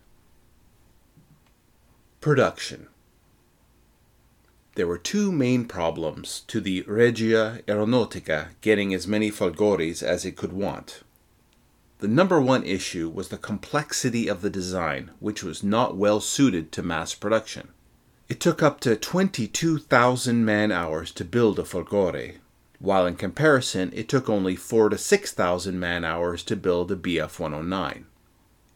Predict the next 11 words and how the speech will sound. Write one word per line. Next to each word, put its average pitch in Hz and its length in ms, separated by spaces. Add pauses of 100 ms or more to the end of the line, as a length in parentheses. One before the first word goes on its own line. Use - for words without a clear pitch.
(240)
Even 170 260
if 160 140
they 131 140
could 151 360
speed 117 320
up 98 140
the 107 100
production 139 540
of 85 80
the 92 80
Folgore, 85 720